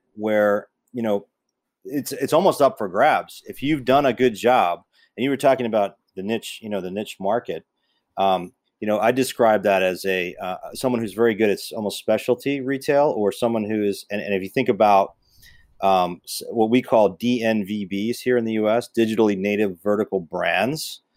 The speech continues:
they're doing it, they're doing it well. And that's exactly the business model they have. They go into a niche, they find pain, right? They find something that, that a company historically has not done well.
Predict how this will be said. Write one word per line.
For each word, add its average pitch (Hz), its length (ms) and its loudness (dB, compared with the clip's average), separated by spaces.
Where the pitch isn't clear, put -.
they're 165 280 6
doing 160 280 4
it, 117 220 0
they're 131 160 4
doing 170 260 4
it 101 120 0
well. 98 380 4
And 107 160 0
that's 151 300 2
exactly 131 480 0
the 113 100 -4
business 135 360 -8
model 92 200 -4
they 82 180 -12
have. 80 280 -10
They 101 100 -6
go 123 260 4
into 156 240 0
a 127 40 2
niche, 107 460 -2
they 151 100 -6
find 123 480 -4
pain, 151 520 -4
right? 98 320 -2
They 107 80 -12
find 123 280 -2
something 131 300 -4
that, 113 140 -2
that 113 240 4
a 110 60 -10
company 127 600 2
historically 127 600 2
has 104 160 -6
not 107 260 2
done 123 260 0
well. 87 320 -4